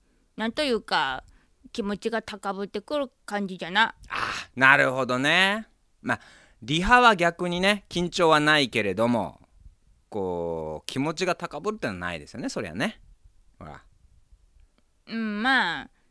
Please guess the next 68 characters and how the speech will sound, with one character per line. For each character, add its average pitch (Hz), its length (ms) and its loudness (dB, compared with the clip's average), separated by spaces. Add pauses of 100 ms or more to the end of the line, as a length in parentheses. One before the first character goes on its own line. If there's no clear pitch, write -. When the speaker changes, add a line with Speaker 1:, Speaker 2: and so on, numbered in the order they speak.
(120)
Speaker 1:
そ 196 120 -12
う 175 40 -12
じ 139 80 -12
ゃ 175 40 -10
な。 262 220 -2 (460)
気 - 100 -10
持 196 200 -8
ち 175 180 -18
と 185 160 -6
い 196 100 -6
う 233 240 -2 (300)
よ 233 160 -2
り、 202 100 -6
ま 185 140 -10
あ、 180 60 -10
技 185 260 -12
術 196 240 -10
的 185 280 -12
な 185 180 -10
こ 269 120 -6
と 302 140 -4
に 220 100 -8
目 190 220 -8
が 160 160 -8
行 165 100 -12
く - 140 -20
か 175 140 -8
ら 170 120 -6
な。 339 320 -2
Speaker 2:
な 104 220 -4
る 98 100 -4
ほ 95 80 -10
ど 95 140 -8
ね。 180 260 -4 (800)
や 117 120 -6
っ 139 40 -6
ぱ 110 140 -8
あ 127 60 -4
れ 160 40 -2
で 208 140 -6
す 220 100 -8
ね。 220 380 2 (800)
や - 40 -18
っ - 40 -20
ぱ 110 100 -4
疑 160 240 -4
似 233 200 -4
と 139 200 0
本 170 340 -2
番 170 260 2
と - 120 -8
っ - 40 -12
て 117 120 -6
の 95 120 -6
は 90 60 -8
や 87 60 -8
っ - 20 -12
ぱ - 80 -16
気 - 180 -16
持 135 120 -12
ち - 120 -6
の 147 100 -6
高 - 260 -12
ぶ 107 80 -8
り 104 60 -8
が 95 80 -12
違 - 20 -18
う - 20 -20